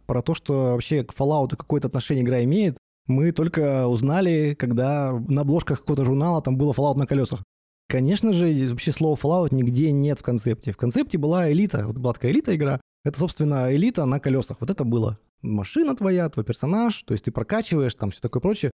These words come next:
То есть мы делали, на самом деле, игру Элита, просто потому что это игра, которая в детстве на меня тоже произвела большое впечатление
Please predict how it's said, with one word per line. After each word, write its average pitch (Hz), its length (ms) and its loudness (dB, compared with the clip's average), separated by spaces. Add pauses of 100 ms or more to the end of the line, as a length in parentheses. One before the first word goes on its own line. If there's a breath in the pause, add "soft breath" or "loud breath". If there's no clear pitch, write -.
То - 60 -2
есть 120 100 -2
мы 226 100 4
делали, 175 260 4
на 127 60 0
самом 156 200 0
деле, 131 260 2
игру 139 340 -4
Элита, 113 380 -2
просто 123 260 -10
потому 127 160 -6
что 143 140 -2
это 139 120 -2
игра, 147 140 0
которая 117 240 -2
в 113 40 -4
детстве 131 240 -2
на 110 60 0
меня 113 100 -2
тоже 107 160 -4
произвела 113 280 0
большое 113 200 -4
впечатление 247 560 -4